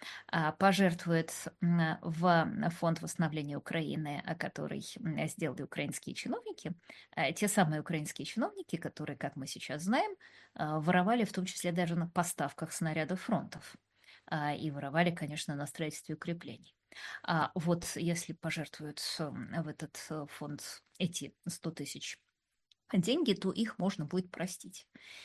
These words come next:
И мне тогда казалось, что, ну, это как-то странно, что понятно, почему такую бумажку подписал Ермак. Но как такую инициативу мог одобрить Майкл Макфол, вашингтонский бюрократ, который собаку съел на всего этого делах,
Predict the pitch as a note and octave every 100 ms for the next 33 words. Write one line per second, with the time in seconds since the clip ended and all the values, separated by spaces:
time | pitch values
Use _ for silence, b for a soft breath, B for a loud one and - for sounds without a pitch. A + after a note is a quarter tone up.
0 | B B E3+ E3 D#3+ F#3 - G#3 F#3+ G3+
1 | F3 F#3+ G#3 F3 - F#3 F#3 F3+ F#3 F#3
2 | - F#3+ - A#3+ G3 D3+ C#3+ - - D#3
3 | - F3 A3+ - F#3+ - F3 F#3 F#3 F3+
4 | E3+ E3+ D#3+ E3 G3 - E3 E3 - -
5 | E3 D3+ E3+ D#3+ D3+ - B B B -
6 | D#3+ F#3 F#3 F3 E3+ E3 D#3+ - - -
7 | F#4+ D4+ F3 - E3+ D#3+ D3+ - D#3+ D3
8 | D3 C#3+ - - D#4 F#4 A3+ C#3 D#3 -
9 | D3+ - - - - D3+ - - D4 -
10 | F3 C#3+ B2+ C3+ - D3+ D#3 - - -
11 | - - - B B B B - - D#3+
12 | D3+ D3+ C#3 D#3+ E3 C4+